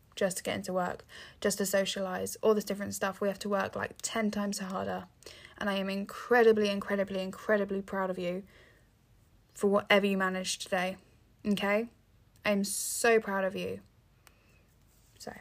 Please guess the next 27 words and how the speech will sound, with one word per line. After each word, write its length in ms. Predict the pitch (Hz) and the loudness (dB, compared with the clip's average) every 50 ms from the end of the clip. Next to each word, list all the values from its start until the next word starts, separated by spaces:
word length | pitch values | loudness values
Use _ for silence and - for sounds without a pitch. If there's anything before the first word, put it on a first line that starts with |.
| - _ _ _ _ _ - | -18 _ _ _ _ _ -2
that's 160 | - 302 302 349 | 0 2 4 6
all 80 | 339 | 6
I 40 | 339 | 6
wanted 260 | 320 311 294 285 254 | 6 4 2 0 -4
to 60 | - | -4
say. 220 | - - 175 185 - _ _ - | -4 -4 -4 -4 -6 _ _ 2
That's 260 | 277 285 294 277 277 | 2 4 4 6 6
all 100 | 254 247 | 4 6
I 40 | 240 | 4
wanted 160 | 226 214 208 | 2 0 -2
to 40 | - | -2
say. 220 | - 185 180 185 | 0 0 0 2
It 60 | 185 | 2
was 120 | 196 208 - | 0 2 4
a 40 | |
bit 220 | 262 294 285 294 277 | 4 4 6 4 4
more 220 | 254 262 262 262 | 2 2 2 2
of 100 | 254 247 | 2 4
a 80 | 247 233 | 4 4
rant 280 | 208 202 202 196 - | 4 4 2 0 -2
episode, 340 | 190 - - - 196 196 196 | -6 -4 -2 0 2 2 2
wasn't 280 | 196 190 185 190 185 185 | 0 0 -2 -2 -2 -2
it? 200 | 185 190 196 - - - - - - - - - - - - - - - - _ - | -2 -2 -4 -6 -10 -18 -20 -18 -18 -18 -18 -18 -18 -18 -20 -20 -20 -20 -6 _ 2
But, 260 | - 101 104 - 101 | 4 4 4 4 4
um, 580 | 104 101 202 202 202 202 202 202 202 196 196 - - - - - - | 4 4 4 4 4 2 0 0 -2 -2 -4 -8 -14 -20 -16 -8 -4
you 100 | 214 202 | -4 -2
know, 300 | 190 185 185 180 180 | -2 -2 -2 -2 -4